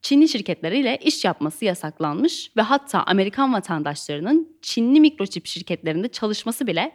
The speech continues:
yasaklanmıştı. Bu oldukça büyük bir karardı ve sebebi Çin'in askeri anlamda A B D'nin önüne geçiyor olmasıydı.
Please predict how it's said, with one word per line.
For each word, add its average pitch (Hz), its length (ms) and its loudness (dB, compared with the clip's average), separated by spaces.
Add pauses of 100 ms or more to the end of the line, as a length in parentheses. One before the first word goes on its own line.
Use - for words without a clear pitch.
yasaklanmıştı. - 880 -4 (240)
Bu 339 60 -2
oldukça 302 560 4
büyük 302 200 2
bir 190 100 0
karardı 156 640 0 (100)
ve 233 100 -2
sebebi 240 500 0
Çin'in 208 420 0
askeri 277 460 -2
anlamda 196 560 0
A 208 220 2
B 202 160 0
D'nin 240 180 0
önüne 190 260 -2
geçiyor 220 400 0
olmasıydı. 151 640 -4